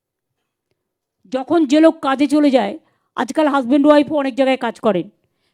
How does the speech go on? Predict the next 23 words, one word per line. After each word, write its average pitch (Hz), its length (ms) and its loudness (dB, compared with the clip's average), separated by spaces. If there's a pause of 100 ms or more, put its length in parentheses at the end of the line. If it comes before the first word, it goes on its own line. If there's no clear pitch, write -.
কেউ 302 140 8
মাঠে 269 320 0
চলে 320 240 0
গেল, 233 260 -2 (760)
তার 277 180 0
বাড়িতে 262 320 -4
গিয়ে 285 140 0
খোঁজ 269 260 0
নিচ্ছে, 240 440 -4 (340)
লোকটা 269 300 2
জানলই 262 460 2
না 269 100 0
তার 254 180 -2
বাড়িতে 220 280 -6
গিয়ে 226 120 -4
খোঁজ 190 280 -6
নিচ্ছে। - 360 -12 (680)
এইভাবে 277 340 4
মানুষকে 262 400 -4
বঞ্চিত, 262 460 -4
লাঞ্ছিত 254 500 -4
হতে 277 220 -4
হচ্ছে। 294 340 -8